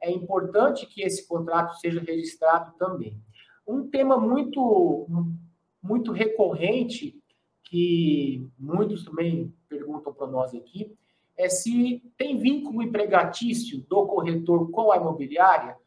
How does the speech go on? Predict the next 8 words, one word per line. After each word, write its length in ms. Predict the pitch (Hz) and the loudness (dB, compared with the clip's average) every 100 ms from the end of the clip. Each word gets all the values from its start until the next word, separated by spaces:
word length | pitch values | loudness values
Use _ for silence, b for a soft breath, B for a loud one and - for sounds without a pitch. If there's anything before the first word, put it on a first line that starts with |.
| _ _ _ 185 | _ _ _ -8
Não, 480 | 233 269 165 123 | 2 6 6 4
se 160 | - 226 | -2 -2
ele 180 | 247 294 | 0 -2
for 460 | - 262 247 247 | 0 6 6 6
associado, 1040 | 202 202 196 190 - 156 139 196 202 143 - 170 | 2 0 -4 -6 -6 0 6 6 4 -4 -8 0
não 320 | 190 247 240 | 0 0 -2
tem 300 | 208 220 220 | -2 -2 -4
vínculo 600 | 202 190 - 185 190 | -10 -12 -12 -10 -10